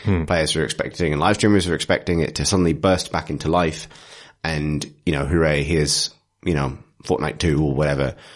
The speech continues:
Speaker 2: It just didn't happen. Just went completely dark. Um, I did see the cool effect that if people were just idling in the main menu, even the main menu panels got sucked into the abyss, and then it got replaced with
Speaker 1: <laughs>
Speaker 2: the black screen, which is kinda cute.
Speaker 1: Yeah.
Speaker 2: Like, I like that. It's kinda fun. Um, I saw a good thread, which I will, uh,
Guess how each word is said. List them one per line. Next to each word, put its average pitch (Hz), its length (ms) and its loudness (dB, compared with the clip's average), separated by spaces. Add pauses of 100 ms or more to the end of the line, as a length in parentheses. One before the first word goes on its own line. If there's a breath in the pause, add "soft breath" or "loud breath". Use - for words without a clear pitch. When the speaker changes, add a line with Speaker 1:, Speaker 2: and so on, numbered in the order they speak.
Speaker 2:
It - 60 -12
just - 100 -4
didn't 76 160 -2
happen. 98 240 -2 (160)
Just - 240 -2
went - 140 -2
completely 80 360 0
dark. 76 340 -2 (600 loud breath)
Um, 87 320 2
I - 60 0
did 107 160 2
see 110 100 2
the 95 120 2
cool 98 180 4
effect 87 280 0
that 87 100 2
if - 80 -4
people 104 200 2
were 95 120 6
just - 160 -2
idling 92 300 2
in 92 60 4
the 87 60 4
main 87 200 4
menu, 101 500 2
even 101 160 2
the 92 80 4
main 90 160 2
menu 87 180 2
panels 71 240 -4
got - 140 -6
sucked - 160 -6
into 71 180 -6
the 65 60 0
abyss, - 560 -2
and 76 100 2
then 78 120 0
it - 80 -6
got - 100 -4
replaced 80 300 0
with 73 120 -4
Speaker 1:
<laughs> - 180 -6
Speaker 2:
the 73 60 -6
black 78 160 -2
screen, 90 220 -2 (400 loud breath)
which 143 160 2
is 156 100 0
kinda 127 300 0
cute. 113 140 -2
Speaker 1:
Yeah. - 160 0
Speaker 2:
Like, 92 120 2
I 101 80 2
like 85 260 0
that. - 200 -4
It's - 80 -6
kinda 78 200 -2
fun. 67 220 -4 (480 loud breath)
Um, 98 480 2
I - 60 0
saw 117 140 2
a 120 60 4
good 139 200 0
thread, 82 260 2
which 87 160 -2
I 87 80 4
will, 82 460 0
uh, 78 320 2